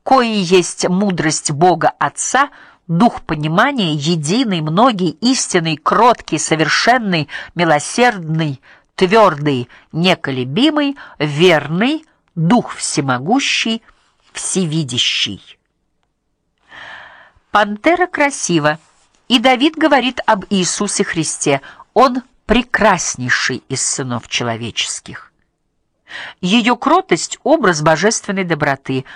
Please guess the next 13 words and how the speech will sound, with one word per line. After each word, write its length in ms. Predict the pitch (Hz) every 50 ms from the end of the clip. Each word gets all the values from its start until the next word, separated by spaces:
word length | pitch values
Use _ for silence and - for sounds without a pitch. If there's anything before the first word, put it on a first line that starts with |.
| - _ _
пантера 500 | - 156 147 135 127 - 160 185 214 226
кратка. 600 | - - 190 170 156 - - - - 113 113 - - _ _ _ _ _ _ _ _ _ _ _ _ _ _ _ _
А 360 | 160 160 156 147 139 151 - _ _ _ _ _ _ _ _ _
Исаия 760 | - 139 131 - - - 160 156 165 190 220 269 262 185 143 - _ _ _ _ _ _ _
говорит: 440 | 156 170 170 170 165 160 160 -
"Возрадуйся, 960 | 165 175 180 185 165 185 196 208 233 262 254 285 277 - - - 175 139 135 - _ _ _ _ _
чтобы 340 | - - - - 196 190 196
сердце 380 | - - 208 196 - - 185
твоё 300 | - - 185 180 175 175
ликовало, 640 | 175 175 160 - 170 165 165 185 202 202 175 151 139
черь 480 | - - - - - - 196 220 240 202
Сиона, 640 | - - - - 175 175 202 226 233 208 170 143 - - _ _ _ _ _ _ _ _ _
возглашай, 960 | 156 127 147 147 139 131 135 131 131 131 - - - 196 247 262 240 185 -